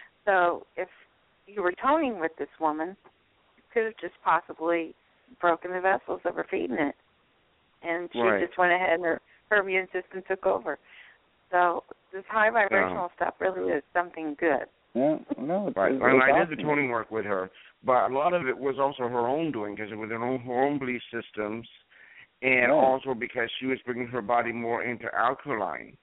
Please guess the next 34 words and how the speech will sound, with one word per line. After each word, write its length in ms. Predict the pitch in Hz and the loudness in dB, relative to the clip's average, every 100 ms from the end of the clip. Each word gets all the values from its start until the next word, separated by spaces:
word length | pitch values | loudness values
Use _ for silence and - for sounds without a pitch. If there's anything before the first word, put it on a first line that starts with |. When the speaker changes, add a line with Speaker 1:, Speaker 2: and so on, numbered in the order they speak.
| _ _ _ _ _ _ _ - | _ _ _ _ _ _ _ -12
Speaker 2:
instead 360 | 113 - 117 113 | -10 -6 -2 0
of 100 | 95 | 0
acidic. 160 | 107 | 0
Speaker 1:
Yeah. 260 | 156 135 139 - - _ | 4 4 2 -4 -20 _
Speaker 2:
So 320 | 107 101 95 - - | -2 -2 -2 -8 -14
she 200 | - 135 | -2 -2
was 100 | 117 | 2
doing 200 | 139 127 | 2 4
a 40 | |
lot 160 | 127 120 | 4 4
Speaker 1:
Yeah, 80 | |
Speaker 2:
of 60 | - | 4
right 260 | - 175 156 | 2 2 -2
Speaker 1:
that 100 | 170 | -4
was 20 | |
Speaker 2:
things. 260 | - - - - _ _ _ | -4 -10 -20 -20 _ _ _
But 80 | 131 | -2
of 120 | 110 - | -2 0
course, 280 | 143 131 - | 2 2 0
as, 120 | 131 117 | -4 -2
as 160 | 127 | -2
you 160 | 123 156 | -2 -2
know 180 | 151 123 | 0 0
me, 160 | 117 | -2
Diane, 300 | 107 104 104 | -2 -2 0
I 160 | 98 107 | 0 -2
did, 260 | 104 113 101 110 - | -2 -6 -6 -8 -2
I 80 | 117 | 0
did 180 | 117 | 0
my 200 | 104 117 | 2 2
thing 240 | 120 107 107 | 2 -2 -2
with 100 | 98 | -4
her, 340 | 101 98 95 - - - - - | -4 -4 -6 -16 -20 -20 -20 -10
which, 280 | 92 101 | -4 -4